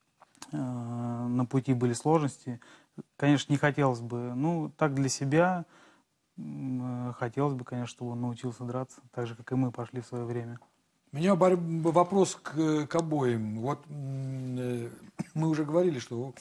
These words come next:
Speaker 2: ваша борьба — это, как бы, борьба в квадрате. <clears throat> Скажите, пожалуйста, не устали ли вы вот последние пять-шесть лет постоянно быть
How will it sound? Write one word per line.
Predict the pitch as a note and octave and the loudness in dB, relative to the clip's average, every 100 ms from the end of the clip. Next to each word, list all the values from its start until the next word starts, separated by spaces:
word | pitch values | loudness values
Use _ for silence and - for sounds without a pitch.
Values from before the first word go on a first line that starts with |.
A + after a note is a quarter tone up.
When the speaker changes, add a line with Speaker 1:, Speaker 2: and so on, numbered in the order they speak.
| - - - - | -20 -20 -20 -2
Speaker 2:
ваша | A#2 D3+ D3 | 4 4 2
борьба — | B2 C#3+ D3 F#3 F3+ | 2 2 4 6 6
это, | D#3+ | 4
как | A#2 C3+ | -4 -4
бы, | A#2+ | -2
борьба | A#2 B2+ B2+ C#3+ | -2 -2 0 -2
в | - | -2
квадрате. | C3+ C3+ B2 G#2 - - _ - - - - _ | -4 -2 -2 -4 -8 -18 _ -20 -20 -20 -20 _
<clears throat> | - - - D3+ | 2 2 4 2
Скажите, | - D3 D#3+ D#3+ | 2 -2 0 0
пожалуйста, | D3+ D3+ D#3 C3 - B2+ - | 2 2 4 0 0 -4 -4
не | C3+ D#3+ | -2 2
устали | F3 E3 - A3+ G3+ | 2 2 4 6 6
ли | F3+ D#3+ D#3 | 6 6 4
вы | D#3 C#3 A2+ F2 _ _ _ _ _ _ - | 2 2 0 -2 _ _ _ _ _ _ -10
вот | A2+ - | -10 -4
последние | C3+ B2 D3 C3+ G#2+ A2+ | -4 -2 -4 -6 -4 -4
пять-шесть | - B2 - A2+ - | -2 -4 -4 -6 -2
лет | F#3 F#3 | -2 -2
постоянно | A2 - A#2+ C3+ D3+ B2 | -12 -6 -4 -2 -4 -4
быть | A2 A#2+ A#2 | -4 -2 -4